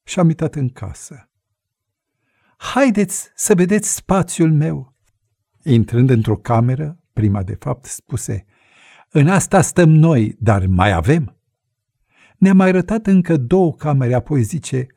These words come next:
"Alegeți-vă una din astea care vă place." Amândouă au sobe de teracotă,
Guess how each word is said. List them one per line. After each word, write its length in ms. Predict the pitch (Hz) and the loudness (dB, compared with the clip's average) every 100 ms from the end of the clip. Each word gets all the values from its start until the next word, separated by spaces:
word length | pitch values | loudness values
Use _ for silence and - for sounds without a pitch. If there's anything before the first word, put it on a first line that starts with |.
| _ _ _ _ _ | _ _ _ _ _
"Alegeți-vă 760 | - 220 269 262 208 220 196 196 | 2 4 4 2 0 0 2 4
una 280 | 202 196 | 4 4
din 200 | 165 165 | 4 2
astea 520 | 170 143 - 156 - _ _ _ | 2 0 -2 -4 -6 _ _ _
care 320 | - 247 233 | 0 2 2
vă 140 | 196 208 | 2 0
place." 760 | 208 208 185 180 - 117 _ _ _ _ _ _ | 0 -4 -4 -6 -14 -14 _ _ _ _ _ _
Amândouă 520 | - 117 127 131 143 | 0 2 4 4 4
au 140 | 135 143 | 4 2
sobe 420 | - - 135 139 | -2 -2 0 2
de 140 | 147 | 0
teracotă, 800 | 143 147 143 - 185 202 - 120 | -2 0 0 -2 -8 -10 -10 -18